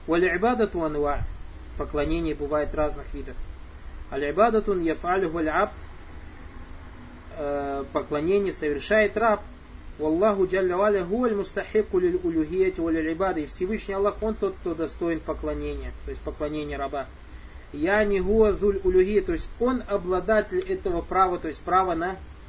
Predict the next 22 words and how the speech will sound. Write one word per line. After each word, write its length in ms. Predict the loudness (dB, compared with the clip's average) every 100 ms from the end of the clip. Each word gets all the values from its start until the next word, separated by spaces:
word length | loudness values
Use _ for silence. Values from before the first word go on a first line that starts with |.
| -16 -10
поклонение 640 | -8 -4 0 2 2 0 -4
Ему. 200 | -6 -10 -12 -12 -12 -12 -12 -14 -12 -2
Гуа, 340 | 2 4 4
гуа, 800 | 2 -4 0 4 4 4 2 2
гуа 240 | 4 4 4
зуль 300 | 2 2 2
ибады, 500 | -2 0 0 2 2
и 40 |
Он 120 | 2
тот, 200 | 0 0
кто 160 | 0 -2
обладает 360 | -2 -2 -2
правом, 260 | -2 -2 -2
чтобы 220 | -4 -6
Ему 160 | -4 -4
поклонялись. 640 | -6 -2 0 2 2 2 0 -14 -18 -18 -6
Аля 260 | 0 2 2
хальки 360 | 0 -2 -2 -2
ляджмаин, 540 | -2 -2 -2 -4 -6 -10
все 240 | -2 0
Его 240 | 2 0
создания. 540 | -4 -6 -2 -2 -2